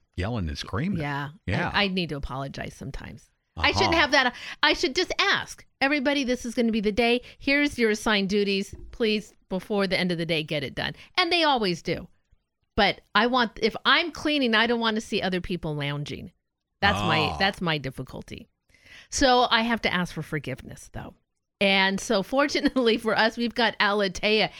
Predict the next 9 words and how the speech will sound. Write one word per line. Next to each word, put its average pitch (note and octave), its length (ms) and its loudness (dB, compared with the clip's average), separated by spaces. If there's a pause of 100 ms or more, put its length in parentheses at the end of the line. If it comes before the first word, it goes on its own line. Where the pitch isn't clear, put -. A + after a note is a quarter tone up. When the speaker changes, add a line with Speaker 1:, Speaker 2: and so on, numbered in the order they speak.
(220)
Speaker 2:
and A#3+ 200 2
they B3 220 4
have C4 340 2
some A3 280 -2
tips. C#4 340 -6 (240)
It's D#4+ 220 0
not D4 420 2
easy. C4+ 540 -2 (240)
One, F4 240 2